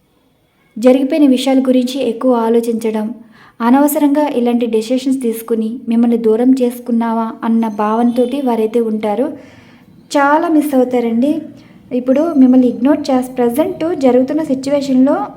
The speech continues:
move on అయిపోయే, ఆ, అయిపోవాలనుకున్న వారు, అయిపోయిన వారు మళ్ళీ మీ గురించి ఆలోచిస్తున్నారంటే వారి లైఫ్లో, ఆ, మెంటల్ స్ట్రెస్ ఎక్కువైపోతాయి.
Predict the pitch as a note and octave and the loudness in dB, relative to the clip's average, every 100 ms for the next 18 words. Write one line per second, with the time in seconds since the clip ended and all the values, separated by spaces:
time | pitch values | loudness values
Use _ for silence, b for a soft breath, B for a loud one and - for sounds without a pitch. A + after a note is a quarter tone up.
0 | B B B - B3+ C#4 D#4+ D4+ C4 C4+ | B B B 2 4 6 6 6 2 2
1 | C4 C4 - - A#3 - - - - A#3+ | 2 2 0 -2 -2 -4 -12 -20 -4 0
2 | A#3+ C4+ C4 B3+ B3+ B3 A#3 A3+ A3 A3 | 2 2 2 2 0 0 -2 0 -2 -4
3 | - A#3 B3 B3 B3 A#3 A3+ A3+ A3+ B | -4 0 2 4 2 2 0 -2 -2 B
4 | B - B3 C4+ D#4+ C4 C4+ D4 C#4+ A#3 | B -2 2 2 2 0 0 -2 -2 -2
5 | A3 B3+ C4 C4 B3+ A#3 A#3 C#4 E4 B | 0 0 -2 -2 -2 -2 -2 -4 -6 B
6 | B B A3+ B3 C#4 C#4+ C4 A#3+ A#3+ C4+ | B B -2 0 2 2 2 2 0 -2
7 | F4+ - B B B - A#3 A#3 A#3 B3+ | -2 -10 B B B -6 -2 -2 0 0
8 | C#4 D4+ D#4 - C#4+ C4+ B3+ C4 B3 A#3+ | 2 2 0 -4 -2 0 0 2 2 2
9 | A3+ A3 A3+ D4+ D#4+ | -2 0 0 0 -6